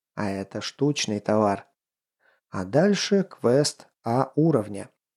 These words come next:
И чтобы его получить, достаточно просто найти губернатора Севера. Знать бы еще, кто это. Типа местный король Севера? Да и о какой метеоустановке идет речь, я не понял. Но последние пару дней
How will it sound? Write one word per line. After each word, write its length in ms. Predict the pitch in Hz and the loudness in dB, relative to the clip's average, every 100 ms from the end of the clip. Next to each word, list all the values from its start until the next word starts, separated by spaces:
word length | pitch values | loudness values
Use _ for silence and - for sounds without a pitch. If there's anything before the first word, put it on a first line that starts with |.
| _ | _
И 60 | 139 | -4
чтобы 340 | - 147 143 | 0 2 4
его 180 | 139 139 | 4 2
получить, 580 | 135 127 127 - 160 - | 2 2 2 2 -2 -4
достаточно 760 | 123 117 - 139 127 - 117 113 | -2 -2 0 -2 -2 -2 -4 -2
просто 440 | 139 170 - 156 | 0 0 0 0
найти 360 | 139 135 - 151 | 0 0 0 2
губернатора 720 | 139 135 131 147 147 135 131 | 2 2 2 0 2 0 0
Севера. 540 | - 160 135 117 107 - _ _ _ _ | 0 0 2 0 0 -6 _ _ _ _
Знать 320 | 135 170 220 | -2 2 2
бы 140 | 185 190 | 4 2
еще, 280 | 165 - 156 | 2 0 -2
кто 300 | - 160 175 | 0 2 2
это. 360 | 107 - - - _ - | 0 -4 -12 -14 _ -4
Типа 440 | 113 - 110 104 | -4 0 0 0
местный 420 | 120 123 - 117 113 | -2 -2 0 -2 -2
король 340 | 107 113 113 | 2 2 2
Севера? 540 | - 127 190 156 - - _ _ _ _ _ _ | 0 2 2 2 -2 -8 _ _ _ _ _ _
Да 160 | 123 147 | 0 2
и 60 | |
о 100 | 170 | 4
какой 360 | 170 170 233 196 | 2 2 2 4
метеоустановке 1000 | 175 175 165 160 - 143 170 214 - 151 | 2 2 4 4 2 0 2 0 2 0
идет 260 | 139 156 156 | 2 2 2
речь, 260 | 180 - | 0 2
я 120 | 147 143 | 2 2
не 100 | 139 | 0
понял. 460 | - 127 101 90 _ _ _ | 2 0 -2 -6 _ _ _
Но 180 | 117 110 | -4 -2
последние 560 | 110 110 120 120 123 113 | 0 0 0 0 0 0
пару 280 | 120 117 113 | 0 2 0
дней 400 | 131 151 143 | 2 2 2